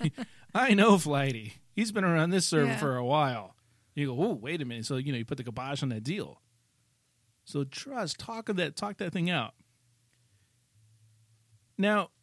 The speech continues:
Speaker 1: we're not gonna sit here and be naive and think that non-supported transactions don't happen all the time in the game, 'cause they do. People buy stuff all the time, whether it be T C G mounts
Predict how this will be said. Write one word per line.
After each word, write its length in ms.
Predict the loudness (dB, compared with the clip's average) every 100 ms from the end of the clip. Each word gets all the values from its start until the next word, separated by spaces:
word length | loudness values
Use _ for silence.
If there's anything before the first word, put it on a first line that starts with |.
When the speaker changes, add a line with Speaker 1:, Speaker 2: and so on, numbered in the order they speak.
| -4
Speaker 1:
we're 180 | -2 0
not 140 | -2
gonna 140 | 0 0
sit 160 | 2
here 100 | 2
and 80 | 2
be 140 | 2 2
naive 640 | 2 2 0 0 -2 -2
and 220 | -4 -2
think 240 | -2 -2 -2
that 160 | -4
non-supported 840 | -4 -2 -2 -4 -4 -2 -2 -2
transactions 640 | -2 -2 -2 -2 -2 -2 -2
don't 200 | -2 -2
happen 280 | -4 -2 -2
all 140 | -2
the 60 | -4
time 200 | -4 -4
in 60 |
the 80 | -4
game, 240 | -4 -4
'cause 160 | -4 -4
they 140 | -4
do. 400 | -6 -10 -10 -12 -14 _
People 320 | -10 -4 -2 0
buy 300 | 0 0 -2
stuff 380 | -4 -4 -6 -10
all 340 | -8 -4 -2 -4
the 100 | -6
time, 500 | -8 -14 -14 -16 -20 _ _ _ _ _ _ _ -8
whether 160 | -6 -4
it 80 |
be 160 | -6 -6
T 200 | -6 -6
C 200 | -4 -6
G 200 | -2 0
mounts 540 | 0 -2 -4 -6 -12